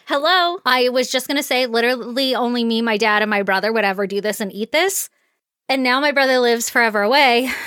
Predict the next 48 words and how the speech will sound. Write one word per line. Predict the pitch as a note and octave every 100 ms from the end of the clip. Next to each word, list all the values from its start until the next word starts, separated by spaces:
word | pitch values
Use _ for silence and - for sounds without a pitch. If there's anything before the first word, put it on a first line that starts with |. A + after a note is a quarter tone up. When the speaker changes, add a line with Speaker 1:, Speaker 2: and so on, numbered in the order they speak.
| -
Speaker 2:
which | C4 A3+
is, | G#3
like, | F3+
two | -
hours | F3 E3+ F#3+
away, | F3+ F#3
an | C4+
hour | C#4 G#3 F3+ E3+
away, | G#3 F#3
something | - B3 A3+
like | G#3
that. | G3 G3 - -
Speaker 1:
I'm | C#4+
sorry, | C#4+ C#4 A#3
excuse | B3 C4+ - D4
me, | D#4+ D#4
invite | B3+ B3+ -
me. | F3+ A3+ _ _ _ _ _ -
Speaker 2:
Yeah, | C#4 -
you | A3+ B3 F4+
and | E4+
I | D4+
cannot | C4+ B3+ A3+ G#3+
eat | A3
this | G#3
much | A3 G3
crab | - C4 F#3+ F#3+
that | A3
this | A3 G3+
thing | - A#3
would | G#3+ F#3
hold. | A3+ G3 F#3
Like, | G#3 G3
we | A3 C#4
could | G#4 A#3
go | C4 B3
buy, | A3 A3 A3
like, | G3+ F#3+
four | - A#3
fucking, | G#3+ G#3+ F#3+ G#3
nah, | G3 D3+ D3
I |
could | F3 F#3
eat, | - E3+
like, | - -
so | D3+
many | C#3
crab. | A2+ D3+ D#3 -